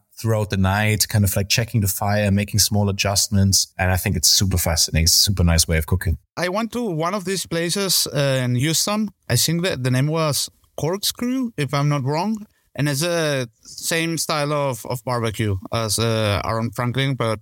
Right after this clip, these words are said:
Speaker 2: with its own signature dishes and everything.
Speaker 1: Yeah.
Speaker 2: And we got this big platter. You usually get chicken, brisket, ribs, different sausages.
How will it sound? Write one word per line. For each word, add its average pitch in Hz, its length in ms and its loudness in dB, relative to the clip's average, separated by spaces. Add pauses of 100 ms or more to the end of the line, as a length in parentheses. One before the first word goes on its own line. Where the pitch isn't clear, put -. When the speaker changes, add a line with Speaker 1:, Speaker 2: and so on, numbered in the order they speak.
Speaker 2:
with 117 160 -2
its 110 160 -2
own 123 680 0
signature 123 380 0
dishes 117 340 0
and 120 100 0
everything. 139 460 0
Speaker 1:
Yeah. 95 200 2 (240)
Speaker 2:
And 139 320 0
we 143 100 -2
got 160 200 -4
this 175 360 0 (180)
big 170 200 -2 (140)
platter. 160 680 -2
You 143 80 0
usually 151 400 0
get 139 320 -4
chicken, 147 580 -2
brisket, 139 800 0
ribs, 143 600 0
different 123 280 0
sausages. 131 1000 -2